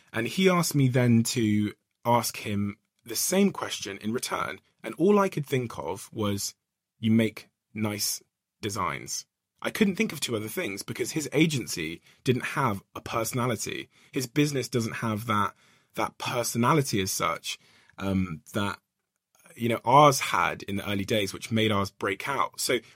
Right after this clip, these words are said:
if you're operating in a saturated industry, a pub full of people, and you're just stood in the corner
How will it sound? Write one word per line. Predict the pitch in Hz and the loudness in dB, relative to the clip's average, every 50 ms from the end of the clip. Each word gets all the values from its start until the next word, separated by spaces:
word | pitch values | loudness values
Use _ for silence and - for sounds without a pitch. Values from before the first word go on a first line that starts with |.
| _ _ _ _ | _ _ _ _
if | - 160 - | -6 -4 0
you're | - 196 | 2 2
operating | 220 233 - - - 123 113 104 - - 95 85 87 87 92 - - _ _ _ _ _ - | 2 2 0 -2 0 0 0 0 -2 -2 -2 0 0 -2 -4 -6 -10 _ _ _ _ _ -2
in | 123 120 | 0 0
a | 117 110 | 2 0
saturated | - - - - 202 165 - - - - 143 131 123 113 - - 113 101 98 95 - - _ _ - | 0 0 0 2 0 0 0 -2 -2 0 2 2 2 2 0 -2 -2 -2 -2 -2 -4 -10 _ _ -4
industry, | 117 117 110 98 92 - - 85 69 64 62 - _ _ _ _ _ _ - | -2 -2 -2 -2 -4 -6 -6 -6 -6 -8 -8 -12 _ _ _ _ _ _ -16
a | - _ _ - | -16 _ _ -6
pub | - - 160 143 135 139 - - | -2 0 2 2 0 -2 -6 -8
full | - - - 196 190 190 | -8 -4 0 2 2 2
of | 175 170 - | 0 -2 -4
people, | - - 120 113 - - - - - - _ _ _ _ _ _ | -10 -12 -10 -10 -12 -12 -14 -14 -14 -16 _ _ _ _ _ _
and | - 90 113 | -2 2 4
you're | 143 175 202 | 4 4 4
just | 214 214 196 - | 2 0 -2 -2
stood | - - 185 165 | -2 0 0 2
in | 160 156 | 2 2
the | 151 | 0
corner | 147 - - 147 139 120 101 95 87 82 87 | 0 -2 0 0 2 2 2 0 0 -2 -4